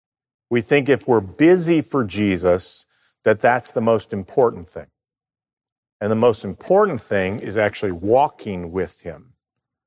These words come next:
Because when we're walking with him, then the work for him is gonna flow right out of it, right?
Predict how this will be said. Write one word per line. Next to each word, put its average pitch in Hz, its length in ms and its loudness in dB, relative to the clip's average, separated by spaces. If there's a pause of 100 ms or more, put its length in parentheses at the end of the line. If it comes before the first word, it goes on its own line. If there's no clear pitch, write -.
(460)
Because 110 340 2
when 120 200 2
we're 101 120 2
walking 131 600 0
with 98 280 -4
him, 92 320 -8 (340)
then 123 540 0
the 104 140 -2
work 120 500 0
for 123 340 0
him 98 360 -4
is 110 160 -10
gonna 107 200 -6
flow 131 360 -2
right 104 400 -2
out 151 240 0
of - 140 -6
it, 80 120 -18 (1200)
right? 92 240 -8